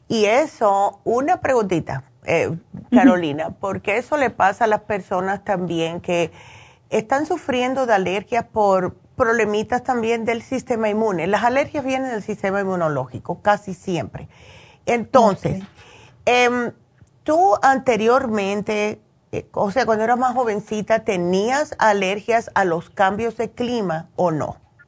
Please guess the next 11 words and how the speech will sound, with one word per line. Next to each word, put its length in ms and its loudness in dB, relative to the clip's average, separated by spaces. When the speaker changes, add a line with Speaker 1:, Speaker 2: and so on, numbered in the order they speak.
Speaker 2:
Ah, 880 6
sí, 400 6
una 420 6
vez 540 2
me 160 6
pegó 380 2
bronquitis 1120 0
Speaker 1:
Mm. 380 0
Speaker 2:
hace 320 0
muchos 640 2
años 400 0